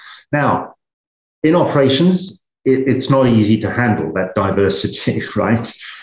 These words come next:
It's logistically difficult because obviously you have all types of rosters suddenly, and you have to train more people. You have to accept there's more turnover.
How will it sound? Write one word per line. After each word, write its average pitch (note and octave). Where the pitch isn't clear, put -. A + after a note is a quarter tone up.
It's A2+
logistically A#2
difficult D3+
because G2+
obviously G2+
you G2+
have G2+
all A2
types -
of D#2
rosters -
suddenly, G#2+
and A2+
you G#2
have G2
to -
train A#2
more A2+
people. G#2
You G#2+
have A#2
to G#2+
accept G2+
there's G2
more G#2
turnover. G2+